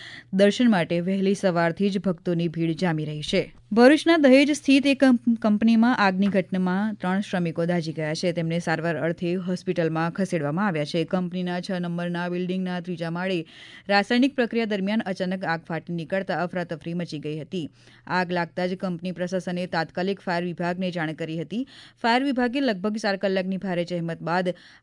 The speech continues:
આગ પર કાબુ મેળવ્યો હતો. આઈ સી સી ટી ટ્વેન્ટી ક્રિકેટ વિશ્વકપમાં ગ્રુપ એ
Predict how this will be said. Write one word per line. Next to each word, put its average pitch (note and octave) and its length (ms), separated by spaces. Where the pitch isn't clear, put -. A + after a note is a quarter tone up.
આગ F#3 200
પર E3 200
કાબુ D#3+ 280
મેળવ્યો E3 340
હતો. D#3 220
આઈ A#3+ 160
સી D4+ 180
સી E4 240
ટી D4+ 200
ટ્વેન્ટી D4 360
ક્રિકેટ C4+ 320
વિશ્વકપમાં B3 680
ગ્રુપ A3+ 380
એ A3 120